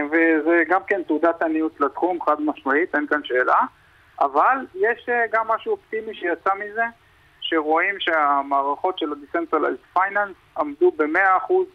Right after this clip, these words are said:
אף אחת לא קרסה, אה,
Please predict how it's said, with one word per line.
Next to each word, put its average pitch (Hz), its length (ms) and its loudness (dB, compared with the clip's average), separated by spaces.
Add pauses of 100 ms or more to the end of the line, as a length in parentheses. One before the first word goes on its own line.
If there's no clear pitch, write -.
(380)
אף 165 200 -4
אחת 170 320 -2
לא 156 140 -2
קרסה, 151 400 0 (920)
אה, 151 340 0